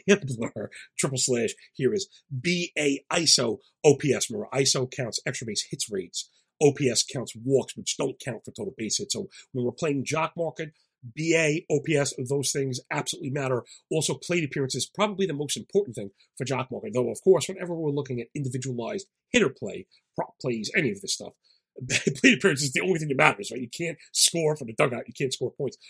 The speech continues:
from the dugout. But really what matters in jock market is because it's not just opportunity. There's inherent reward.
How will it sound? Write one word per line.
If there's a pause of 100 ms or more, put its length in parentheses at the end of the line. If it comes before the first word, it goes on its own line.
(120)
from
the
dugout. (400)
But
really
what
matters
in
jock
market
is
because (160)
it's
not (100)
just
opportunity. (300)
There's
inherent (280)
reward.